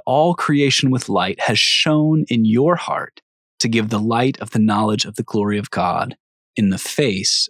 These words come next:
of Jesus Christ. Second Corinthians four six. That's who you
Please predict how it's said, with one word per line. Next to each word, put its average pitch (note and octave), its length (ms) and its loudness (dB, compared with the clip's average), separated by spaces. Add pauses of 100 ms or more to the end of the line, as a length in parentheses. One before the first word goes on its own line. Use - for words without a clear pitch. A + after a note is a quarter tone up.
of G#2 120 -6
Jesus G2 340 -2
Christ. - 580 -6 (300)
Second G2+ 280 -2
Corinthians G2+ 480 -4
four G2+ 600 -8
six. - 680 -4 (840)
That's E3 340 0
who - 120 -2
you A2+ 400 0